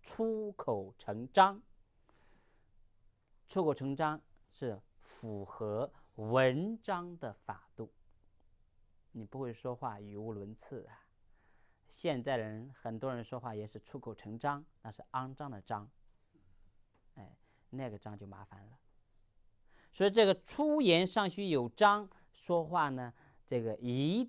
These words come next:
定啊，要符合文章的法度。行文意重法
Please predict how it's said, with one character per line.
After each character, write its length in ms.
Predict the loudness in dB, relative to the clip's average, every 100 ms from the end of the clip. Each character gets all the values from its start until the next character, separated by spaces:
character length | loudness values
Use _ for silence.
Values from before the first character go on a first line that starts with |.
| 0
定 360 | 0 2 0 -4
啊， 240 | -8 -16 _ _ _ _ _ _ _ _ _ _ _ _ _ _ _ _
要 400 | -2 -2 -4 -12 -20 _ _ _ _ _ -20
符 360 | -16 -8 -4 -4
合 440 | -4 -4 -2 -4 -8 -8
文 280 | -2 -2 -4
章 180 | -8
的 80 | -10
法 240 | -14 -18 -20
度。 140 | -20 -20 -20 _ -20 _ -20 -20 -20 -20 -6
行 540 | -2 2 6 6 6
文 300 | 6 6 4 -4 -4
意 420 | 2 4 4 2
重 360 | -2 -4 -4 -6
法 280 | -8 -8